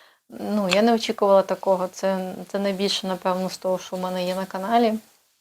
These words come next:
переглядів, тому людям сподобалося поєднання і кольорів, і модель, напевно. Може, я ще вдало сфотографувала. Е, фотосесія, е,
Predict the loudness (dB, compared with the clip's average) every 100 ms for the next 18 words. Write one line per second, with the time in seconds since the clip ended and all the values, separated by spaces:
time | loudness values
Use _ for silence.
0 | _ _ 2 4 4 2 0 -6 -8 -6
1 | -2 -2 -2 -4 -4 -6 -8 -4 2 6
2 | 6 4 -4 -8 -8 -10 _ _ _ _
3 | -20 -4 -2 0 2 0 0 -4 -4 -2
4 | 0 4 4 2 0 0 4 6 6 4
5 | 0 -2 -2 -8 -10 -20 -20 _ 0 2
6 | 4 4 4 2 6 8 6 0 -4 -2
7 | -2 0 4 6 6 4 0 -14 -20 -20
8 | _ -6 -4 -2 -2 2 2 2 2 4
9 | 4 2 0 -2 -6 -6 -2 -2 -2